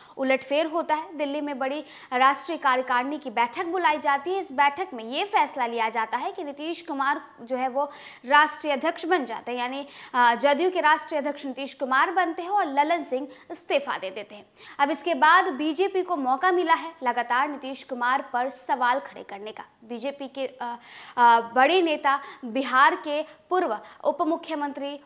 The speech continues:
और राज्यसभा सांसद सुशील कुमार मोदी, जो कि एक समय नीतीश कुमार के बेहद करीबी माने जाते थे,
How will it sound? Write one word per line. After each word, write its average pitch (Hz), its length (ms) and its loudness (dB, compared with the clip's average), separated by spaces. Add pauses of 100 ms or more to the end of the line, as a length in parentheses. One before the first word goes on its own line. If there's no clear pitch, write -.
और 254 140 0
राज्यसभा 262 640 2
सांसद 254 520 -4
सुशील 294 400 -10
कुमार 262 340 -4
मोदी, 240 240 -8
जो 233 140 -4
कि 247 160 -6
एक 254 100 -8
समय - 260 -8
नीतीश 254 320 -12
कुमार 240 300 -6
के 247 100 -12
बेहद 226 340 -10
करीबी 220 320 -8
माने 269 300 -4
जाते 240 380 -6
थे, 330 60 -6